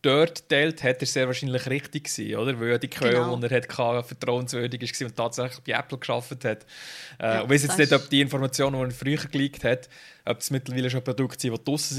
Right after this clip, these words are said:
Speaker 1: sind, äh, oder jetzt draussen sind, äh,
Speaker 2: Mhm.
Speaker 1: oder, aber wenn es, äh, Sachen sind, die noch nicht draussen sind, dann weiss man jetzt natürlich, ah ja, das, das wird wahrscheinlich stimmen und das wird so kommen.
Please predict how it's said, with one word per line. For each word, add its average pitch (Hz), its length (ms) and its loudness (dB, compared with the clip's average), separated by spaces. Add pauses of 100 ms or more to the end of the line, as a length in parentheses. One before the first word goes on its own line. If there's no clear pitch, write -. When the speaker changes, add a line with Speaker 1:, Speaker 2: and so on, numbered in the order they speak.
(140)
Speaker 1:
sind, 143 420 -2
äh, 120 240 6
oder 127 240 0
jetzt 135 260 2
draussen 156 300 2
sind, 143 240 -2 (420)
äh, 120 300 4
Speaker 2:
Mhm. - 80 -2
Speaker 1:
oder, 117 460 -2
aber 110 340 -4
wenn 117 60 0
es, - 200 2
äh, 113 200 2
Sachen 123 340 -2
sind, 120 140 -4
die 117 120 -4 (160)
noch 139 120 0
nicht 175 180 -4
draussen 156 300 -2
sind, 123 160 -4
dann 117 80 0
weiss 117 220 -2
man 127 80 -4
jetzt 139 100 -8
natürlich, - 340 -6
ah - 160 -6
ja, 233 160 -2
das, 151 320 -2
das 117 320 -6
wird 123 220 -4
wahrscheinlich 127 340 -4
stimmen 127 300 -6
und 139 320 -8
das - 160 -4
wird 123 120 -8
so 120 140 -2
kommen. 110 300 -6